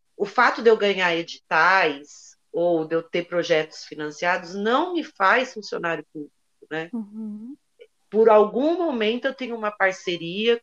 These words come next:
Speaker 1: com, é, com a Secretaria de Cultura ou com a Prefeitura, né? Com dinheiro público. Mas acabou o projeto,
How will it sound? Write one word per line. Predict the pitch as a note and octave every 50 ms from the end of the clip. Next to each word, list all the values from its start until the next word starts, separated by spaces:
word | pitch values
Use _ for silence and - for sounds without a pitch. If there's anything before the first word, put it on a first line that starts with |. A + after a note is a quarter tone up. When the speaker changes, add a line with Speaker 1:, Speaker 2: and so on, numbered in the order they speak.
| _
Speaker 1:
com, | - G#3 G3+ G3 G3 F#3+ F#3 F#3 F3+ F3 F3 E3 D#3+ - - _ _ _ _ _ _ _ _ _ _ _ _ _ _ _ _ - - - - - - - - - _ _
é, | - E3 E3 D#3+ D#3 D3+ D3 C#3+ C#3 C#3 C#3 C#3 - _
com | - - F3 F3 F3 E3+ E3+ E3+ E3+ E3+ E3 D#3+ D#3+ D#3 D3+ D3+ D#3
a | D#3+
Secretaria | D#3 - F#3+ - - E3+ E3+ - E3 D#3+ D#3+ E3 D#3+
de | D#3 - - -
Cultura | - - _ - - F3 G3 A3 A#3 A3+ G#3 G3 D#3+ D#3+
ou |
com | D#3 - E3+
a | D3 -
Prefeitura, | - D3 D#3 D3+ - E3+ D#3+ D#3 - - E3 D3 C#3 C3+ C3+ C3+ C3
né? | C#3 D3+ D#3 D#3+ E3 E3+ _ _ _ _ _ _ _ _ _ _ _ _
Com | - F3+ F3+ F#3 F3+ E3+ -
dinheiro | E3+ - E3 F3 E3+ E3 E3+ D#3+ D#3+ D#3 _
público. | - E3+ D#3+ D#3 D3 C#3 C#3+ C#3 - _ - C#3 C3 - _ - - - - -
Mas | E3 E3 F3 F3+ E3 - - - - -
acabou | E3 - - F3+ F3 F3 F#3+ A3+ A#3 A#3
o | A#3
projeto, | G#3 F3 D#3+ D3+ - F#3 F#3 G#3 B3 C#4+ D#4 D4+ _ - G3 D#3+ C#3+